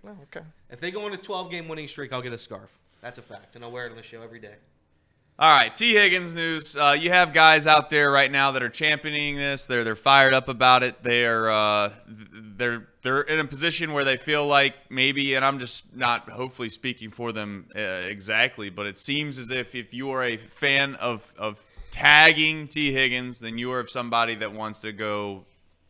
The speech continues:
Speaker 3: proverbial, I guess, somewhat all in this season. And you wanna try to find a way to keep the best players possible,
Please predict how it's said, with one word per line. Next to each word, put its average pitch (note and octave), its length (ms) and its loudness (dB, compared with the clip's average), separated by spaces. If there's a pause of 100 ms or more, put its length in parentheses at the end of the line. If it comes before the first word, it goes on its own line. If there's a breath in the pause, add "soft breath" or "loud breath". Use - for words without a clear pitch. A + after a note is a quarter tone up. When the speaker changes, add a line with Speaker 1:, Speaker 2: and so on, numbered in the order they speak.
(200)
Speaker 3:
proverbial, G2 600 -10
I F2+ 80 -6
guess, F#2+ 340 -8
somewhat F#2+ 460 -8
all G2+ 360 -4
in G2+ 180 -6
this G2+ 160 -10
season. F2 420 -10 (380 soft breath)
And A2+ 80 -8
you G#2+ 60 -6
wanna G#2 120 -4
try G#2+ 180 -4
to G#2+ 80 -2
find A2 240 -4
a G#2 60 -8
way G2+ 160 -4
to F#2+ 100 -6
keep - 360 -10
the G2+ 60 -10
best G2+ 340 -6
players G2+ 560 -8
possible, F#2+ 680 -6